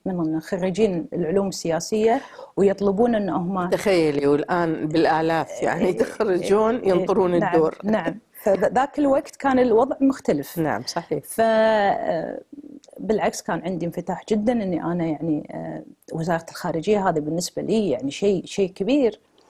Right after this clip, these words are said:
Speaker 1: فبالفعل رحت وقدمت على المقابلة والحمد لله، آه، يعني قبلت هناك في وزارة الخارجية، ولكن كان في مفاضلة ما بين، آه، أروح، آه،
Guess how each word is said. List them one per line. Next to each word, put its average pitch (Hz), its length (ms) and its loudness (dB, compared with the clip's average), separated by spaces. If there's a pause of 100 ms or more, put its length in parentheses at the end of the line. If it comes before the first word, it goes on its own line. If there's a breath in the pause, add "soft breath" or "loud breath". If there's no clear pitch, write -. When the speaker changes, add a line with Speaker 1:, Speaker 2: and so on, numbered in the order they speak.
(440 soft breath)
Speaker 1:
فبالفعل 185 720 -2
رحت - 260 0
وقدمت 185 500 2
على 160 160 2
المقابلة 208 760 2
والحمد 165 760 -2
لله، 175 460 2 (100)
آه، - 360 -8 (240)
يعني 160 600 -4
قبلت 202 420 0
هناك 208 200 0
في 208 100 2
وزارة 190 320 2
الخارجية، 190 520 2
ولكن 214 360 2
كان 226 200 -2
في 240 140 0
مفاضلة 226 540 2
ما 196 180 2
بين، 208 280 2 (680 loud breath)
آه، 175 280 2
أروح، 240 460 0 (180)
آه، - 20 -8